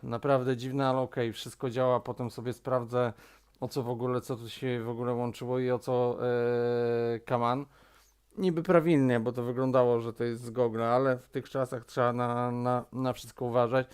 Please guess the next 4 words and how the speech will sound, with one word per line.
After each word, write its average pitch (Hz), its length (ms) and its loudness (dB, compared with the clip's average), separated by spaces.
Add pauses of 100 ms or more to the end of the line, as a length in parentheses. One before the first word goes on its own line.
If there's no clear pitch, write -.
(720)
E, 120 160 -2
siemanko, 143 440 2
Pietia. 143 500 2 (1300)
Mm, 120 720 -2